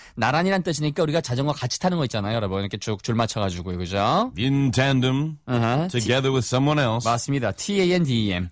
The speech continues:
Speaker 2: Do you prefer to bike on your own or in tandem?
Speaker 1: 네, 그래서 on your own 하나 더 연습해 볼까요? 혼자서 요리하는 거 좋아해? 아니면은 다른 사람 도움이 있는 거 좋아해서 with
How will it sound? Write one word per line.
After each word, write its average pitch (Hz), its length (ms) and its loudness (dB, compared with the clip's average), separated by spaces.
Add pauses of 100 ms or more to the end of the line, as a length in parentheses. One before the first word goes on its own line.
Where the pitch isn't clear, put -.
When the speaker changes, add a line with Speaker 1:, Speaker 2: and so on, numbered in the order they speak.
(120)
Speaker 2:
Do 82 100 -4
you 120 320 4
prefer 107 640 2
to 110 180 0
bike 117 500 0
on 120 160 2
your 127 200 4
own 113 260 2
or 131 260 0
in 165 360 2
tandem? 156 680 0
Speaker 1:
네, 104 300 0
그래서 90 320 -4
on 151 360 2
your 135 280 2
own 165 280 2
하나 156 160 2
더 127 140 -2
연습해 110 240 -2
볼까요? 104 520 0 (340)
혼자서 294 420 0
요리하는 226 400 2
거 214 80 0
좋아해? 175 300 2
아니면은 226 600 2
다른 226 220 0
사람 202 220 0
도움이 170 320 4
있는 160 160 2
거 147 80 2
좋아해서 117 500 0
with 131 180 0